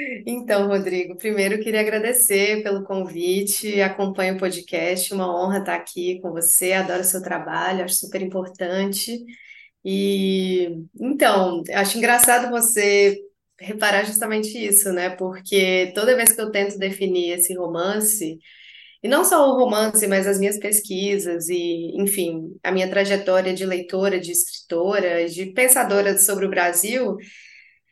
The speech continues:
sempre entra nesse espaço do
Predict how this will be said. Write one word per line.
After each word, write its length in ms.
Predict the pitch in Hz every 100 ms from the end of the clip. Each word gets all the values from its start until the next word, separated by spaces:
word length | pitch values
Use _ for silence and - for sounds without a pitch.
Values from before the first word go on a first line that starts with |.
| _ _ _ -
sempre 560 | - - 285 311 311 285
entra 720 | 240 254 254 254 254 254 -
nesse 400 | 226 220 220 240
espaço 720 | - - 196 202 - 233 202
do 380 | 220 220 220